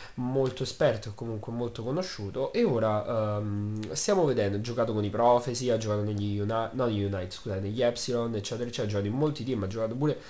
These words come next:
con me, e ora stiamo cercando un quarto giocatore.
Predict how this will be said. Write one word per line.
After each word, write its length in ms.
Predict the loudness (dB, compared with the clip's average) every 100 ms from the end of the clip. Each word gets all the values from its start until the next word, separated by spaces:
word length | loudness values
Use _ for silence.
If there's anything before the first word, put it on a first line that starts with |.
| -16 -14 -12 4
con 160 | 6
me, 160 | 6 4
e 160 | 2 4
ora 200 | 4 4
stiamo 240 | 4 0
cercando 400 | 2 0 0 0
un 80 | 0
quarto 320 | -2 -4 -4
giocatore. 540 | -4 -2 -2 -2 -6